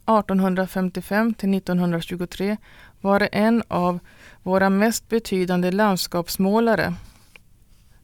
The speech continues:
Var och en ordnar med egen transport till och från Valdemarsudde.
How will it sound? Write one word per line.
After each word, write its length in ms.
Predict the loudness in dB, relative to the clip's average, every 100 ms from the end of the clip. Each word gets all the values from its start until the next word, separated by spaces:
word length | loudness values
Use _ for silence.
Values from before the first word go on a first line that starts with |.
| -6
Var 360 | 2 4 6
och 80 | 6
en 240 | 4 2 2
ordnar 460 | 2 2 2 2
med 280 | 2 0 0
egen 460 | 0 0 2 2 0
transport 580 | 0 -4 -2 -2 -2 -4
till 260 | -2 0
och 100 | 0
från 300 | 0 -2 0
Valdemarsudde. 920 | 0 0 0 -2 -2 -4 -4 -4 -4